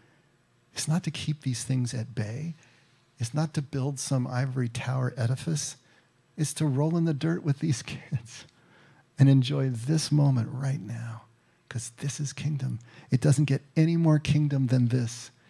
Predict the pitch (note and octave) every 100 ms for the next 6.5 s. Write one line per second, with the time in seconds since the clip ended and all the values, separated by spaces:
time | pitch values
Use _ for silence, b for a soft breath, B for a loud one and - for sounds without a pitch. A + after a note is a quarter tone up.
0 | b b b - B2 D#3 F#3 F3+ E3 F3
1 | E3+ D3+ C3+ B2 - - A#2+ A#2 - B
2 | B B _ _ _ - B2+ - D3+ C#3+
3 | - - C3+ C3 A#2 - - C3 A2+ A2
4 | - _ _ _ _ _ _ B2 C3 C#3
5 | - A#2 A2+ A2 - - _ _ D3 E3
6 | D#3+ C#3+ C#3 C3